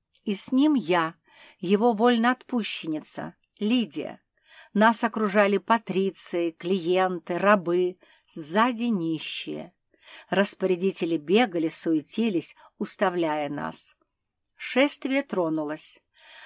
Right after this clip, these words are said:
Дане обнял меня одной рукой, небрежно бросая другой монеты в толпу. У Дане от природы осанка патриция,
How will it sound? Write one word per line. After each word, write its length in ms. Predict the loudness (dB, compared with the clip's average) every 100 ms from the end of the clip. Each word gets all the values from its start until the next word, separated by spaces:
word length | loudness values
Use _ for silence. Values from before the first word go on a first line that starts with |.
| -8
Дане 440 | 4 6 8 6
обнял 460 | 6 4 6 6 4
меня 360 | 2 2 4 2
одной 280 | 0 0
рукой, 560 | 0 -2 -2 -2 -2 -6 -16 -4
небрежно 560 | 2 4 4 2 2 2
бросая 500 | 2 2 2 4 4
другой 440 | 2 -2 2 2
монеты 480 | 4 2 2 0 -2
в 100 | -8
толпу. 640 | 2 2 2 -2 -4 -4 -6 _ _ _ _ _ -6
У 100 | -2
Дане 560 | 2 2 2 0 -2 _ _ _ 0
от 340 | 4 4 0 -8
природы 640 | 0 2 4 2 2 0
осанка 640 | -2 0 0 0 -2 -6
патриция, 800 | -4 -4 -2 -2 -2 -6 -6 -8